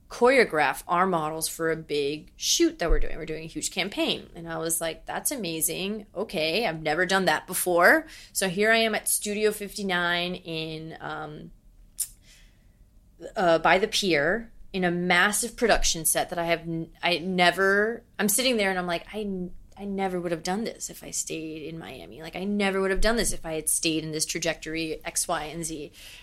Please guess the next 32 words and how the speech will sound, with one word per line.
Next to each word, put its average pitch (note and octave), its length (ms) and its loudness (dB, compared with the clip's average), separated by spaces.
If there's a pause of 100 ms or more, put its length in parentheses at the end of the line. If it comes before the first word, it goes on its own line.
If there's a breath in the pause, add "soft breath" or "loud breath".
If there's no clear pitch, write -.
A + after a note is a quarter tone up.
(120)
But F3+ 100 -2
here C4 160 10
I C#4+ 80 6
am. F3+ 320 2
So F#3+ 220 6
I'm F#3+ 180 6
rolling A#3 400 6
with A3 180 4
it A3 300 8
again. F3 540 0 (440 loud breath)
And F#3+ 200 4
then G3 160 6
all G#3 160 4
of A3+ 80 6
a A3+ 40 4
sudden G#3+ 220 2
they're F#3+ 100 2
like, F3+ 220 2
"Alyssa, A3 560 4 (720)
you G3+ 160 -4
have F#3 180 6
to F#3 60 -2
change. G#3+ 380 4
We F3 100 0
have D#3+ 140 2
a D#3+ 40 -2
shot - 440 6 (140)
with - 200 4
you." A2+ 180 -8
And F3 140 -10
I'm F3 140 -8
like D#3+ 240 -6